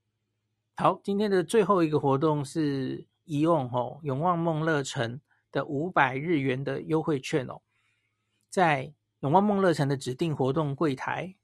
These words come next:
出示J C B卡，然后你要点一个网址，这个网址我有写在这篇文章里面哦。那你就可以获得，它是写说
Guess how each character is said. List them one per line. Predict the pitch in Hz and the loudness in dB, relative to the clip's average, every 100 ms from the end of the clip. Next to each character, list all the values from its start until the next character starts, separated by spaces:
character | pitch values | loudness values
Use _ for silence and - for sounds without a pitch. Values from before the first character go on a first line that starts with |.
| _ _ _ _ _ _ | _ _ _ _ _ _
出 | - 160 151 | -2 0 0
示 | - 175 131 - _ | 0 -2 -2 -10 _
J | - 135 | -4 -2
C | - 143 | -2 -4
B | 139 131 | -4 -6
卡， | - 120 - _ _ _ _ | -8 -10 -14 _ _ _ _
然 | - 127 | -6 -2
后 | 170 151 | 0 0
你 | 127 | 0
要 | 156 | 0
点 | 143 - 127 | 0 0 -2
一 | 143 | 0
个 | 160 | 2
网 | 131 135 | 2 0
址， | 156 131 127 | -4 -8 -6
这 | 156 | 0
个 | 147 | 0
网 | 139 135 | 0 0
址 | 131 | -2
我 | 123 | 0
有 | 127 | -4
写 | - 117 | -6 -6
在 | 156 135 | -4 -2
这 | 143 | -2
篇 | 135 139 | -4 -4
文 | 123 120 | -4 -4
章 | 139 131 | -4 -4
里 | 120 127 | -6 -4
面 | 160 127 | -4 -4
哦。 | 127 113 - _ _ _ _ _ _ _ _ _ _ _ _ _ _ _ | -4 -8 -12 _ _ _ _ _ _ _ _ _ _ _ _ _ _ _
那 | 160 151 | -4 -2
你 | 127 | 0
就 | 127 160 | 0 2
可 | - 143 | 2 0
以 | 117 | 0
获 | - 165 135 | -2 -2 -2
得， | - 123 147 165 _ | -4 -8 -10 -14 _
它 | - | -8
是 | 233 240 | -6 -6
写 | - 120 | -6 -4
说 | - 170 | -2 -2